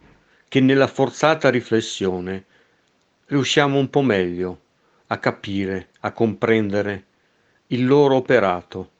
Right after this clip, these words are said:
appunto, di padri. Intravediamo, tra la confusione odierna, la luce viva della loro forza morale, i loro sacrifici per risparmiarci fatiche e problemi.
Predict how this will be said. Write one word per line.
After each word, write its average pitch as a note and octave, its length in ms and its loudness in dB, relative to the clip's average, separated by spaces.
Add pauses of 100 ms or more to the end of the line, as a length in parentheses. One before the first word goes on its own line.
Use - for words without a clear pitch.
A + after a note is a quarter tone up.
(400)
appunto, G#2 580 -4
di G2+ 120 -6
padri. G2 640 -4 (1120)
Intravediamo, A2+ 1000 2 (300)
tra A#2+ 160 2
la A2+ 120 4
confusione A#2+ 600 0
odierna, G2 760 -2 (560)
la C3 140 0
luce D3+ 400 2
viva C3 520 -2 (340)
della C#3 280 4
loro D#3+ 320 6
forza C#3+ 480 -2
morale, F2+ 680 -4 (640)
i D3+ 100 0
loro D#3 280 6
sacrifici G#2 880 -6 (540)
per B2 140 2
risparmiarci G#2 1040 -2 (220)
fatiche D#3+ 760 -2
e C#3 100 -4
problemi. F#2+ 720 -6